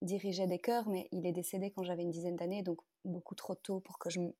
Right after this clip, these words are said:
partage ça avec lui, même si aujourd'hui, évidemment, je, j'aurais plein de choses à lui dire à ce propos.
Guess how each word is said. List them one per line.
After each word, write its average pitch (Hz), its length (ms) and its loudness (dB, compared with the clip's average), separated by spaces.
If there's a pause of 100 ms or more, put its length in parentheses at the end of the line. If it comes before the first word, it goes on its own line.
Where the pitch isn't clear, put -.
(280)
partage 185 460 0
ça 180 160 0
avec 175 280 0
lui, 233 200 2 (760)
même 196 120 6
si 190 160 0
aujourd'hui, 180 320 2
évidemment, 185 420 2
je, 170 200 -4
j'aurais 170 280 -6
plein 196 200 0
de 190 80 2
choses 185 240 4
à 170 60 4
lui 180 140 0
dire 190 240 -2
à 185 40 -4
ce - 100 -6
propos. 233 440 2